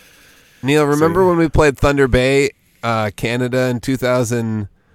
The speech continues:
Speaker 1: like, sixteen?
Speaker 2: Sixteen,
Speaker 1: But, uh,
Speaker 2: yeah.
Speaker 1: we made Nicole Mago drive that stretch. Like, 'cause we,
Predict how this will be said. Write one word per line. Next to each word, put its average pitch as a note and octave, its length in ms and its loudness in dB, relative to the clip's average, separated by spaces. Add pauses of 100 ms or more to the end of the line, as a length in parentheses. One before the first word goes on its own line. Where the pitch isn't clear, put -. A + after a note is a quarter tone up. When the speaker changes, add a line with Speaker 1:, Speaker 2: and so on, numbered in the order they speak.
(240)
Speaker 1:
like, A2 220 -4
sixteen? C3+ 760 -4
Speaker 2:
Sixteen, A#2 500 -2
Speaker 1:
But, - 20 2
uh, A#2+ 40 2
Speaker 2:
yeah. G2 460 0 (140)
Speaker 1:
we A#2 160 -6
made B2 420 -2 (200)
Nicole A#2 420 -4
Mago B2 500 -2
drive A2+ 440 -2
that A2 220 -4
stretch. - 560 -8 (1000)
Like, B2 200 -6
'cause D3+ 200 0
we, C#3 220 -2